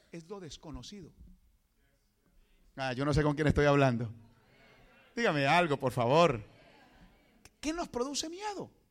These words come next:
Lo desconocido. La persona que un día nunca montó en avión, cuando le dijeron, "Hay que volar".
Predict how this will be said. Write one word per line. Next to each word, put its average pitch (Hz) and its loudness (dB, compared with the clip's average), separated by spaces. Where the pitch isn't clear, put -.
Lo 262 -6
desconocido. 285 -6
La 254 -6
persona 302 -8
que 240 -12
un 240 -14
día 208 -14
nunca 285 -14
montó 190 -18
en 220 -18
avión, 220 -20
cuando 165 -14
le 156 -14
dijeron, 151 -14
"Hay 135 -18
que 170 -18
volar". 156 -14